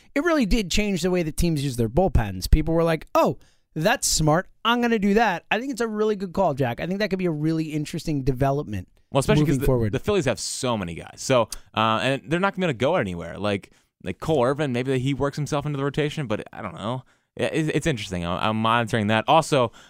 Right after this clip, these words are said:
Speaker 2: um, before we get too far, Brett Gardner did sign with the Yankees or re-sign with the Yankees yesterday,
Speaker 1: Aw.
Speaker 2: which I was sad about.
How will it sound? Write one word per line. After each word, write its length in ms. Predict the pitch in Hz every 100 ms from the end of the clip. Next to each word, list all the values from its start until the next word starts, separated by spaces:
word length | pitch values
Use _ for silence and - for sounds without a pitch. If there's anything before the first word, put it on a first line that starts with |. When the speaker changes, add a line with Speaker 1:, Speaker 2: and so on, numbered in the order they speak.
| _
Speaker 2:
um, 200 | 113 113
before 240 | 110 - 127
we 60 |
get 180 | 113 90
too 140 | 143
far, 320 | 139 110 98 90 _ _ _ _ _ _ _ _ -
Brett 300 | 98 143 117
Gardner 320 | 120 110 107
did 220 | 95 98
sign 280 | - 98 98
with 100 | 95
the 80 | 98
Yankees 360 | 98 98 107 98
or 120 | 92
re-sign 340 | 101 98 101
with 80 | 101
the 80 | 104
Yankees 320 | 104 107 101
yesterday, 380 | 110 - 110 113
Speaker 1:
Aw. 320 | 117 104 98
Speaker 2:
which 140 | 98 98
I 60 |
was 100 | 95
sad 240 | - 87 87
about. 280 | 85 85